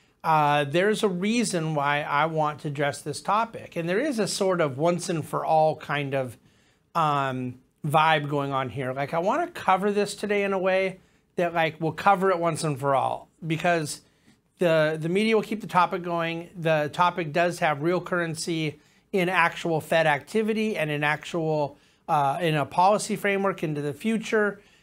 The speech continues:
It's kind of embedded into this part of national economic planning since the financial crisis.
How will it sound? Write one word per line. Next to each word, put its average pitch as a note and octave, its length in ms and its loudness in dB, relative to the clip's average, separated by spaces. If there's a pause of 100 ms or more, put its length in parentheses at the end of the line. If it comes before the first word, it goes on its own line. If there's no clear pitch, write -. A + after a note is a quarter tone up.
(140)
It's F3 220 -2
kind F#3+ 180 0
of F#3 100 2
embedded F#3+ 640 2
into G3 480 -2
this F3 300 -2
part F3+ 540 2
of D3 520 0
national D#3+ 500 0
economic D3+ 800 -2 (360)
planning C#3+ 760 -2 (240)
since F#3+ 340 -2
the - 80 -2
financial E3 460 -4
crisis. A3 720 -4